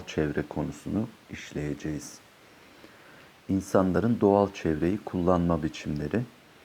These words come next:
Ee, tarihin ilk dönemlerinde insanların faaliyetleri avcılık ve toplayıcılık, tarım ve hayvancılık şeklindeyken doğal çevreden yararlanma biçimleri sadece temel ihtiyaçları gidermeye yönelik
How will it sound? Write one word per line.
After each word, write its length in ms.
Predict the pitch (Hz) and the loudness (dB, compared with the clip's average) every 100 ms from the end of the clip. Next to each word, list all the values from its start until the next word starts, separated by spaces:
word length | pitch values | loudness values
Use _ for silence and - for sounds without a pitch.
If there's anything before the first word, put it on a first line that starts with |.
| - - - - - - - | -20 -20 -20 -20 -20 -16 -6
Ee, 40 | 87 87 85 82 - - | -4 -2 -2 -4 -10 -2
tarihin 500 | 107 110 110 117 123 | 4 6 6 6 4
ilk 280 | 123 113 - | 2 0 4
dönemlerinde 680 | 95 87 82 80 82 85 85 | 6 6 4 2 0 0 2
insanların 720 | 107 101 - 107 101 101 110 | 2 2 2 2 4 2 0
faaliyetleri 880 | - 95 85 82 80 - 80 113 - | 4 4 6 4 2 0 0 0 2
avcılık 600 | 98 98 87 82 101 - | 4 4 2 2 0 2
ve 160 | 101 98 | 0 0
toplayıcılık, 840 | 95 - - 82 78 - 107 - - - | -4 -2 0 0 0 -4 -2 -4 -8 -10
tarım 360 | - 101 95 | -4 0 0
ve 80 | 92 | 0
hayvancılık 680 | 95 95 90 90 85 - 85 | 2 4 4 4 2 -2 -4
şeklindeyken 920 | - 76 - 73 73 71 - - 101 110 - - - - - | -4 -6 -4 -6 -6 -6 -8 -4 -4 -4 -10 -20 -20 -20 2
doğal 260 | 104 110 110 | 6 6 4
çevreden 500 | - 95 87 82 82 | 6 6 6 4 4
yararlanma 760 | 82 87 90 90 90 92 87 | 4 6 4 4 2 2 0
biçimleri 540 | 78 - 78 76 76 120 - - - - | -2 -6 -6 -4 -4 -4 -8 -20 -20 -12
sadece 600 | - 131 101 90 110 104 | -2 0 2 0 0 -2
temel 340 | - 98 101 | 0 2 2
ihtiyaçları 760 | 87 - 85 80 76 - 80 | 0 -2 0 0 0 -2 -2
gidermeye 680 | 101 101 87 90 85 85 85 | 0 0 4 4 4 4 2
yönelik 540 | 80 76 - 110 107 | 2 -2 -2 -2 -4